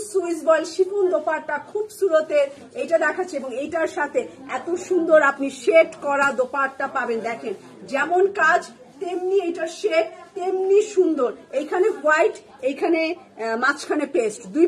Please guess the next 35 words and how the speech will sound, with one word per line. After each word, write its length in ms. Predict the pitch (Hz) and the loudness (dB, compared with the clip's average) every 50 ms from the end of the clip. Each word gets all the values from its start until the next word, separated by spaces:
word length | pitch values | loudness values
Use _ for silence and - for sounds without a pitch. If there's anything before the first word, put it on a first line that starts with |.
| 349 370 | 6 4
পাশে 220 | 339 339 - 440 415 269 277 | 4 4 4 0 0 0 0
হোয়াইট 280 | 247 302 302 330 - - - - - - - - 254 | 4 4 6 6 4 2 -2 -14 -18 -20 -12 -4 0
ম্যাটেরিয়াল। 440 | 285 311 330 392 415 415 403 392 403 392 370 | 0 2 4 4 6 8 8 8 8 8 6
আপু 160 | 381 381 427 480 466 - - | 4 4 2 2 2 4 4
সালমা 320 | 320 330 330 370 381 415 403 | 6 6 6 6 6 6 4
আক্তার 220 | 392 - 466 453 415 403 | 4 4 4 4 4 4
আপু, 120 | 403 - 466 403 330 | 4 4 2 4 4
ম্যাটেরিয়াল 380 | 320 320 359 392 392 403 415 415 - | 2 2 2 0 0 0 -2 -2 0
সুইস 300 | - 453 440 466 466 392 311 269 339 | 0 6 8 8 8 8 6 2 4
বয়েল, 220 | 339 339 330 330 320 285 | 4 6 4 4 4 0
ম্যাটেরিয়াল 400 | 277 277 - 302 262 233 202 175 - - - - - - - | 0 -2 -4 -4 -2 -2 -4 -4 -8 -16 -20 -20 -20 -10 0
সুইস 340 | - 392 381 392 403 403 320 302 311 | 4 6 6 8 8 8 8 8 6
বয়েল, 160 | 302 285 277 277 | 6 6 6 4
দেখেন 200 | 277 277 - 285 - - | 4 4 2 -2 -4 2
সাদার 380 | 320 277 294 285 330 330 339 330 311 277 | 4 4 6 6 8 6 8 8 6 4
মধ্যে 260 | 262 220 196 220 220 214 - - | 4 0 0 -2 -2 -2 -2 -4
কি 120 | 285 277 302 320 320 - - - | -2 2 2 2 0 0 2 6
সুন্দর 400 | 370 381 370 381 370 381 381 370 320 302 | 8 8 10 8 8 6 6 8 6 6
এটার 200 | 302 320 302 285 - - | 6 6 4 4 4 0
চিকেনের 400 | 320 320 320 294 285 285 277 277 302 | -2 0 2 0 2 2 0 0 2
কাজ 120 | 262 - - - - | 0 0 0 -2 0
করা। 140 | 262 240 - - - - - - 277 320 | 0 0 0 -4 -12 -12 -2 2 4 4
এই 80 | 370 370 370 | 4 4 4
কাজের 260 | 311 302 262 339 302 294 285 | 2 2 4 2 0 0 0
ওড়না 280 | 294 285 294 294 302 277 - 220 254 | 0 0 0 2 0 0 -2 -4 -8
এত 140 | - - 370 370 330 | -8 -6 -8 -6 -2
ভালো 180 | 370 294 302 311 311 294 | -2 -2 -2 0 -2 -2
লাগে, 160 | 285 302 269 254 | -2 0 -2 -4
এত 80 | 262 381 330 - | -4 -4 -6 -4
ভালো 140 | 359 359 339 311 | -2 -2 -2 -2
লাগে, 160 | 269 294 294 - - | -4 -6 -6 -10 -4
কি 80 | 311 349 - 269 | -4 -4 0 2
বলবো, 220 | 269 269 247 247 254 247 233 | 0 0 2 2 4 4 4
আর 60 | 254 - - - - - - - - - - - | 2 0 -4 -10 -20 -18 -18 -18 -18 -18 -16 -14
কিছু 160 | 269 - - | -10 -2 0